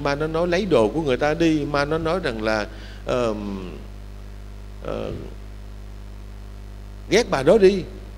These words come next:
nói xấu bà đó đi. Mình nghe lời ma mình làm hết quý Phật tử, phải không?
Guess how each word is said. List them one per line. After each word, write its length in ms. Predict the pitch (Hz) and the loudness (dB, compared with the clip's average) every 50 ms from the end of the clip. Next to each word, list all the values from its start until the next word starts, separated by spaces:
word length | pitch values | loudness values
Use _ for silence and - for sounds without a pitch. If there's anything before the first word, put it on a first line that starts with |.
| - - | -2 4
nói 120 | 160 220 | 4 6
xấu 220 | 233 - 233 254 277 | 6 6 4 4 6
bà 160 | 226 180 147 | 6 6 6
đó 180 | 139 180 220 226 | 6 6 6 8
đi. 260 | 202 202 202 190 170 143 - - - - - - - - - - - - - - - - - - | 10 10 10 8 6 0 -4 -8 -12 -14 -14 -14 -14 -14 -14 -14 -14 -14 -14 -14 -14 -12 -4 0
Mình 180 | 104 107 104 113 | 0 0 2 4
nghe 140 | 131 139 139 | 4 4 6
lời 200 | 123 110 107 104 | 6 6 6 6
ma 200 | 110 123 127 131 | 4 2 2 2
mình 180 | 127 110 110 | 2 0 2
làm 240 | 110 107 104 101 101 | 2 2 2 2 2
hết 200 | 107 127 165 185 185 | 0 0 0 2 2
quý 120 | 165 175 185 | 2 2 2
Phật 180 | 180 120 104 - - | 2 0 -2 -2 -2
tử, 140 | 92 104 123 - - - - - - - - - - - - - - - - - | -4 -6 -6 -8 -10 -12 -14 -14 -14 -12 -10 -10 -8 -8 -10 -10 -12 -14 -4 0
phải 180 | - 120 139 160 | 2 4 6 6
không? 340 | 156 151 147 139 117 92 | 8 8 6 6 4 0